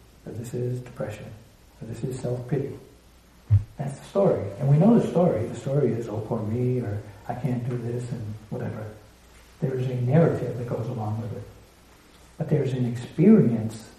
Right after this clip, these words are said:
of this state of mind. How do we get in touch with it? The mind feels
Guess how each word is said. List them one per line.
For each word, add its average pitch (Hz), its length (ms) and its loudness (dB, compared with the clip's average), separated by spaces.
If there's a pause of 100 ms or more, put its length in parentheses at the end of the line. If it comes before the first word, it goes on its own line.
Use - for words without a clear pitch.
(200)
of 113 240 -6
this - 300 -8 (800)
state 127 240 -2
of 117 120 -4
mind. - 480 -4 (480)
How 165 320 -2
do 175 100 2
we 151 100 2
get 135 160 0
in 123 120 -2
touch - 260 -8
with - 120 -14
it? - 80 -16 (4000)
The 120 80 -8
mind 123 420 -4
feels 123 560 -2